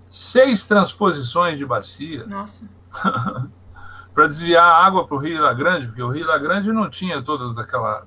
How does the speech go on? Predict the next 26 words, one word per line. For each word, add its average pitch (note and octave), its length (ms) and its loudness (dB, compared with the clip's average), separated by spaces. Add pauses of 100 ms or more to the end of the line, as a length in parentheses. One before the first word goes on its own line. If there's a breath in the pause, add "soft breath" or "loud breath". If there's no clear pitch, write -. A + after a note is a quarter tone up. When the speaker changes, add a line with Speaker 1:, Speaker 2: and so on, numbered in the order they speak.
Speaker 1:
toda C3+ 220 -2
aquela A2+ 320 -2
Speaker 2:
Potência, G#2 340 -4
Speaker 1:
água, - 20 -8
né? F3 200 -4
Speaker 2:
né? A#3+ 60 -16 (1080)
Speaker 1:
E C#3 160 -4
isso D#3+ 240 -8
tá F3+ 220 2
nas F#3 180 2
palestras D3+ 640 0
também, C#3 320 -4
qualquer C#3+ 340 -6
coisa, D3+ 340 -2
se B2 160 -12
você B2+ 300 -12
quiser A#2+ 280 -6
falar, A#2+ 360 2
isso, - 240 -8
isso - 160 -8
aí C3 140 -2
dá D#3 240 4
um D3 120 -2
tema D#3 320 -4
pra B2+ 200 -2
outra, C#3+ 600 0